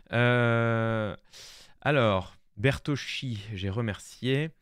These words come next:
Euh, Boomer d'Armor, Boomers d'Armor. Deux mois d'abonnement, content d'être un roublard, eh bien merci pour ton abonnement, merci, merci. Cherry Trip, dix-huit mois d'abonnement, incroyable, merci beaucoup.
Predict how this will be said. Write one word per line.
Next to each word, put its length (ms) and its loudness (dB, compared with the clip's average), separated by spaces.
Euh, 440 0
Boomer 500 4
d'Armor, 680 0
Boomers 460 2
d'Armor. 540 -4
Deux 220 2
mois 160 4
d'abonnement, 560 0
content 240 -4
d'être 200 0
un 40 -2
roublard, 400 0
eh 40 -4
bien 160 -4
merci 260 -6
pour 160 -14
ton 80 -6
abonnement, 500 -4
merci, 280 -10
merci. 360 -14
Cherry 300 4
Trip, 320 0
dix-huit 420 0
mois 160 4
d'abonnement, 340 0
incroyable, 380 -6
merci 260 -8
beaucoup. 440 -2